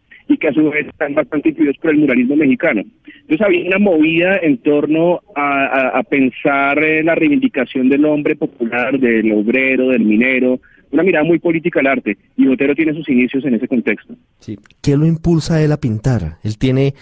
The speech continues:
Speaker 2: herencia, tiene influencia de dónde? Claro, eh, entiendo esa influencia de, del arte político, pero ¿por qué empieza a pintar Botero? ¿Eso, eso se alcanza a,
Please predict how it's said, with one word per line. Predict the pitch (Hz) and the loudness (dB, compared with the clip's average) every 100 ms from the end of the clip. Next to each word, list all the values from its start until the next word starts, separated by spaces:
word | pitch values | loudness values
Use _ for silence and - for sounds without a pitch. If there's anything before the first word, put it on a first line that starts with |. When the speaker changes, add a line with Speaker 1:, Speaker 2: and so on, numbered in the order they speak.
| _ | _
Speaker 2:
herencia, | 123 113 117 127 127 - 127 123 127 123 | 0 2 2 2 0 0 2 2 0 -2
tiene | - 104 104 117 113 110 98 92 | -2 0 2 2 2 2 0 -2
influencia | 113 - 107 98 98 131 | -4 0 0 0 0 0
de | 113 | 2
dónde? | 95 120 117 92 | 2 2 0 -4
Claro, | 87 127 107 90 | -4 -2 0 -2
eh, | - - | -6 -10
entiendo | - 120 110 120 123 135 | -8 -4 -2 0 0 0
esa | 147 | 0
influencia | 160 135 107 101 135 | 0 0 0 0 0
de, | 120 | 0
del | 113 104 | 0 0
arte | 95 - | 0 -4
político, | 127 117 107 107 117 131 | -2 0 0 -2 -2 -2
pero | - 127 | 0 0
¿por | 127 117 | 0 0
qué | 147 | -2
empieza | 147 165 165 | 0 0 0
a | 160 | 0
pintar | 139 117 117 | -4 -2 -2
Botero? | 123 139 131 104 | -2 -2 0 0
¿Eso, | 120 131 | 0 -2
eso | 117 139 | -2 -2
se | 151 139 | 0 -2
alcanza | 104 120 123 127 151 151 - | -2 -2 -2 -2 0 -2 -2
a, | 120 110 95 | -2 0 -2